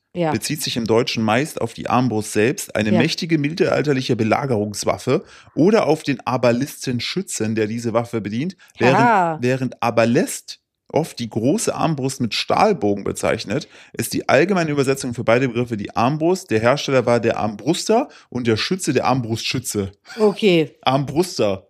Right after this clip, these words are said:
Speaker 1: So nämlich, Armbruster, hey.
Speaker 2: Armbruster.
Speaker 1: Wenn ihr das Bild sehen wollt, ihr findet es auf Instagram, netgefluester punkt podcast. Der März gefällt mir am besten, weil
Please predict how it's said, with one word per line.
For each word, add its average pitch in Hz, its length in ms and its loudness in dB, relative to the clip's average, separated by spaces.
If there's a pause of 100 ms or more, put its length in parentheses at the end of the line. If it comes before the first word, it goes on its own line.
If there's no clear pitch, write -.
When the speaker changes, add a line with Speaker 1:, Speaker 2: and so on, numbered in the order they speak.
(120)
Speaker 1:
So 294 260 2
nämlich, 185 580 2
Armbruster, 202 680 2
hey. 208 480 0
Speaker 2:
Armbruster. 143 560 0
Speaker 1:
Wenn 214 120 2
ihr 285 80 4
das 294 140 -2
Bild 311 220 0
sehen 320 220 0
wollt, 330 140 2
ihr 269 80 -2
findet 277 180 -2
es - 40 -6
auf 247 100 -2
Instagram, 262 480 0
netgefluester 220 760 0
punkt 175 220 -6
podcast. 262 440 0
Der 220 100 4
März 220 280 2
gefällt 233 260 -2
mir 220 100 0
am 190 80 0
besten, 180 380 -2
weil 165 340 2